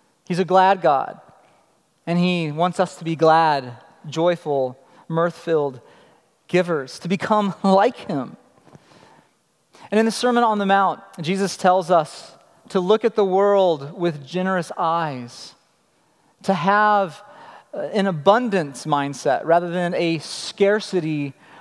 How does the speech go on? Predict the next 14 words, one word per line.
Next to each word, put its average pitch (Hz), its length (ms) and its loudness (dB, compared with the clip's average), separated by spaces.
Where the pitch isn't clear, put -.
mindset. 139 560 -4
Jesus 220 320 -4
says, 208 280 0
"Look, 254 320 0
perceive, 254 1160 -2
apprehend 247 840 0
the 226 100 4
world 214 800 0
this 214 260 -2
way. 208 580 0
See 254 460 -2
the 208 160 -2
abundant 208 840 -2
goodness 202 640 0